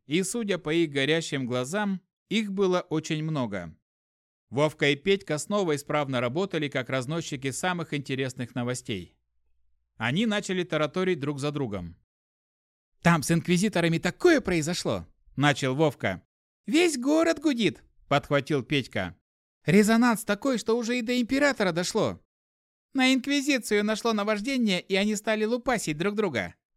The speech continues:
Сотня воинов пострадала, а то и больше. Им из-за этого пришлось основной поход отложить. Говорят, что они сражались с голыми женщинами. А еще у этих женщин было какое-то странное оружие,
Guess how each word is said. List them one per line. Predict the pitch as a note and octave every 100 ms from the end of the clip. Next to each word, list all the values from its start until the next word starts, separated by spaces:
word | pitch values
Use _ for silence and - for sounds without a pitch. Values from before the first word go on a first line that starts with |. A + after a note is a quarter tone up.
| _ _ _
Сотня | - - C#4 - C#4
воинов | D4 C#4+ G3+ D#3
пострадала, | F#3 - F#3+ F#3+ C#3 G#2 F2
а | -
то | F#3
и | A#3
больше. | A3+ D4+ G3+ C#3+ F#2 _ _ _ _ _ _ _ -
Им | D4+ E4+
из-за | D4 G#3+
этого | G#3+ G3+ E3
пришлось | D#3 A3+ A3+ C4 B3 -
основной | G#3+ G#3+ B3 C4
поход | A#3+ B3+ D4+ D4
отложить. | F3 D#3 E3 D3+ G#2 - _ _ _ _ _ _
Говорят, | - D3+ E3 F3
что | -
они | E3+
сражались | D3+ E3 E3 C4 G#3
с |
голыми | E3 G#3 A#3
женщинами. | B3 B3+ G3+ E3 C3+ A2+ G2 _ _ _ _ _ _
А | - E3+
еще | F3 - D4 C4+
у | F3
этих | G3+ G3 D3+
женщин | C#3 C#4+ C#4+ G3+ D#3+
было | G3
какое-то | G3+ G#3+ A#3+ A3+
странное | A3 A#3+ B3+ B3 C4
оружие, | C#4+ B3+ D#3 B2+ G2